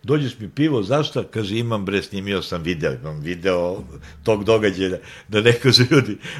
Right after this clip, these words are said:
„Oj, Mare ga je stvarno preterao.” <laughs> Fiokno je totalno.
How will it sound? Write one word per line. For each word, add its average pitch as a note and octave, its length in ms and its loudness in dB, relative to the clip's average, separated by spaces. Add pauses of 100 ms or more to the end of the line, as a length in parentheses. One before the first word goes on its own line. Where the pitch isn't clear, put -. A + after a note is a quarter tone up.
„Oj, G2+ 260 6
Mare F#2 300 4
ga E2+ 140 0
je E2+ 100 4
stvarno F2+ 440 2
preterao.” E2+ 540 2 (680)
<laughs> C3+ 680 4
Fiokno B2+ 560 6
je G#2 220 4
totalno. F#2 520 0